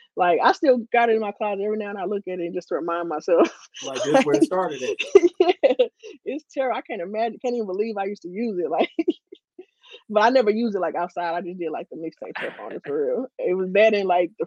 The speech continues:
Speaker 1: free virtual D J is all I had when I was figuring it out from there. And then slowly, you know, I just bought better stuff and, and got better. And, and then I started doing, you know, like, a couple, like, private parties and stuff. And then, uh, eventually, occasionally doing, like, bars and lounges and stuff.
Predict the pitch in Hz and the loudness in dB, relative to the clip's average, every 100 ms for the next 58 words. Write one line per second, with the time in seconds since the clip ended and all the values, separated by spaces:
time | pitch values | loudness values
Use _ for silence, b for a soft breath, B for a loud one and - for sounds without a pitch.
0 | - 202 214 196 196 190 185 185 175 147 | -2 -2 0 0 -2 -4 -6 -8 -4 -4
1 | 156 170 175 180 165 160 139 - _ - | 0 0 2 0 -2 -2 -4 -8 _ -12
2 | 165 151 - 185 185 180 170 156 123 - | -6 -6 -2 -2 0 -2 0 0 0 -6
3 | _ _ _ b - 160 147 101 220 _ | _ _ _ b -10 -6 -4 -6 -8 _
4 | _ _ _ _ _ _ - 156 165 165 | _ _ _ _ _ _ -10 -4 -2 -2
5 | - 180 180 180 170 170 160 170 208 156 | 2 2 2 0 -2 -4 -4 -4 2 2
6 | 175 180 175 - 165 165 165 151 - 156 | 4 2 2 0 0 0 -2 -4 -4 -6
7 | 170 180 170 170 156 180 _ _ _ _ | -4 -4 -2 -2 -2 -4 _ _ _ _
8 | - 117 - 165 165 160 - 139 139 165 | -10 -8 -6 -2 -2 -2 -4 -6 -4 -4
9 | 143 151 110 95 139 _ - - 143 107 | -4 -4 -4 -4 -6 _ -6 -4 -4 -4
10 | - 131 127 117 104 107 104 160 - - | -2 -2 -2 -4 -4 -4 -6 -8 -12 -12
11 | - 107 90 90 220 _ _ _ _ - | -12 -10 -10 -12 -18 _ _ _ _ -12
12 | 92 127 165 - 156 139 - 135 123 127 | -10 -6 -6 -6 -6 -4 -4 -4 -6 -6
13 | 139 127 92 - _ - 147 104 107 95 | -6 -6 -8 -10 _ -4 -2 -2 -4 -8
14 | 92 107 104 160 - | -10 -10 -14 -16 -18